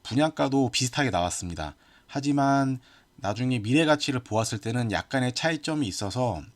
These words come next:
그런 부분에 대해서 조금 중점적으로 설명을 좀 드리겠습니다. 어, 사업 개요 같은 경우에를 보시면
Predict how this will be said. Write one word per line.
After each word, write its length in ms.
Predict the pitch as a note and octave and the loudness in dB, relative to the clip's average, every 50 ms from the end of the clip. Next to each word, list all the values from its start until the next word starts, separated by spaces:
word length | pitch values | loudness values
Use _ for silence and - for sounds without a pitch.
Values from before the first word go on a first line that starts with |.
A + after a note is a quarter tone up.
| _ - - - | _ -20 -14 -6
그런 260 | - A#2 D3 D3+ D3 | -2 0 2 2 2
부분에 240 | C3+ B2+ B2+ A#2+ G#2+ | 0 0 0 0 -2
대해서 200 | G2+ G2 F#2+ G#2 | -2 -4 -4 -4
조금 360 | - G#2+ G2 - G#2+ F#2+ F2 | -6 -6 -6 -6 -6 -8 -6
중점적으로 440 | - G#2+ A#2 B2+ A#2+ A2 G#2 F#2+ F#2 | -6 -6 -4 -4 -2 -4 -4 -6 -4
설명을 360 | - D3 D3 D3 C#3 B2+ A#2 | -4 -2 0 0 0 -2 -2
좀 120 | G#2 F#2 | -6 -8
드리겠습니다. 720 | - - G2+ G#2+ G2+ - - F2 E2 D#2 E2 F2 G#2 B2 - _ _ - - - _ _ _ _ _ _ _ _ _ _ _ - - _ _ _ _ _ _ _ _ _ _ _ _ _ _ _ _ _ _ _ - | -8 -6 -6 -4 -4 -6 -6 -8 -8 -8 -6 -6 -6 -8 -10 _ _ -20 -20 -20 _ _ _ _ _ _ _ _ _ _ _ -20 -20 _ _ _ _ _ _ _ _ _ _ _ _ _ _ _ _ _ _ _ -8
어, 160 | G2+ G2 F#2+ | -6 -6 -2
사업 300 | - - F#3+ G#3 G3+ - | 4 6 6 6 6 4
개요 180 | E3 D#3 D#3 | 4 4 4
같은 220 | D#3 D#3 - D3+ D#3 | 4 2 0 0 0
경우에를 420 | D3 D3 D3 D3 D3 C#3+ C#3+ C#3+ | 2 4 4 4 4 4 2 2
보시면 680 | C3 - G#2 - - A#2 B2 B2+ C3+ C#3 C#3+ D3 D3 D3 | 0 -2 -2 -2 0 2 2 4 4 4 4 4 2 -2